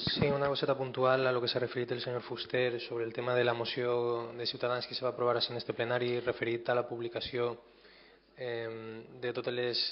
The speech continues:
de totes les, de totes les mocions i propostes d'acord que se, que s'aproven així, i no sols les que s'aproven, sinó que n'hi hagué una, una esmena dels Verds que,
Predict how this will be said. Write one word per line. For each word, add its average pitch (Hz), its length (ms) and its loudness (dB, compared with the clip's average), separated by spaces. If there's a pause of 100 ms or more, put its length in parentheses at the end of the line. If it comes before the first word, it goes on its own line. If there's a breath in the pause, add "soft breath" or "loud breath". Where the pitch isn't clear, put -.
(100)
de 120 80 -8
totes 123 240 -12
les, 120 400 -6 (1120)
de 123 80 -10
totes 131 220 -4
les 127 100 -4
mocions 131 480 -2
i 120 140 -4
propostes 123 400 -2
d'acord 120 400 2 (680 loud breath)
que 127 120 -6
se, 123 240 0
que 117 140 -4
s'aproven 123 340 0
així, 151 300 -2
i - 20 -6
no 139 140 -2
sols 143 240 4
les 131 100 0
que 123 140 -2
s'aproven, 139 320 2
sinó 123 180 -2
que 113 80 -2
n'hi 113 80 0
hagué 117 140 2
una, 120 560 0 (1040 loud breath)
una 135 160 0
esmena 131 480 0
dels 120 160 0
Verds 135 400 2
que, 127 160 -2